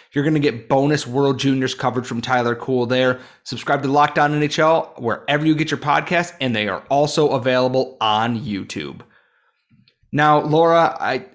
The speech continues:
I I don't like doing the negative thing at the end of the year. I wanna think about what's happening, you know, what's upcoming and what's new. And we do have to look at what went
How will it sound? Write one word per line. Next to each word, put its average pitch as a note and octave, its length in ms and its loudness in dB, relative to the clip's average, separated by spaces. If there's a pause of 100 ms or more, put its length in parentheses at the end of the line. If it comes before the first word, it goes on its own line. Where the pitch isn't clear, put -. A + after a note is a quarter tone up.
(160)
I D#3+ 380 -2 (720)
I D#3 100 2
don't D#3+ 300 4
like D3+ 300 4
doing D3 220 4
the C3 100 2
negative B2 360 2
thing B2+ 160 2
at B2 80 -2
the B2+ 120 0
end A#2+ 100 0
of A#2+ 60 -4
the A#2+ 80 -2
year. A#2 220 2
I A#2 80 2
wanna C3+ 560 2
think F#3 220 -2
about D3+ 280 2
what's G#3+ 280 2
happening, C#3+ 760 0 (600)
you C#3+ 100 2
know, C#3 120 4
what's D3+ 340 0
upcoming A2+ 500 0
and G#2 140 -2
what's C3 320 0
new. A2+ 580 2 (680)
And B2 760 0 (680)
we D#3+ 140 2
do F#3 260 2
have D#3+ 240 2
to E3 80 0
look C#3 240 -2
at B2 320 0
what B2+ 260 -2
went B2+ 220 -2